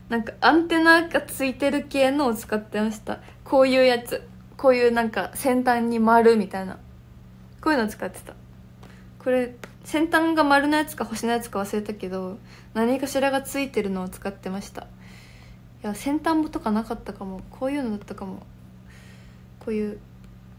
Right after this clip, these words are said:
何が正解かわかんない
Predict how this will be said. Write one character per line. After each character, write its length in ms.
何 360
が 260
正 200
解 220
か 160
わ 60
か 100
ん 20
な 60
い 40